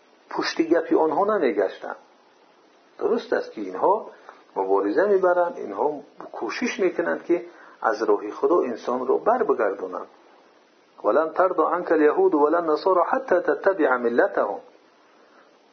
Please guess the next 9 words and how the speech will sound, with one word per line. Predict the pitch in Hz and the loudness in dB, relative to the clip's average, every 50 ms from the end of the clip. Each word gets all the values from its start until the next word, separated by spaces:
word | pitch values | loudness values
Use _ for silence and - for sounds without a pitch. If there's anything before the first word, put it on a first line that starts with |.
| _ _ _ 101 | _ _ _ -4
یهود | 90 - - 107 107 | -4 -2 -4 -4 -4
و | 104 | -4
نصارا | 98 95 95 - - 113 139 - - | -4 -4 -4 -2 -2 -2 0 0 0
از | 160 - - | -2 -2 -2
تو | - 185 | 0 0
راضی | 170 151 151 165 190 | 2 0 0 -2 -2
نمی‌شوند | 220 262 254 196 139 - - 120 110 107 - | -2 0 0 -2 -2 -4 -4 -4 -4 -4 -4
تا | - 156 175 | -2 -2 -2
اینکه | 175 160 156 - 208 226 247 - | 0 -2 -2 -2 -2 -2 -2 -2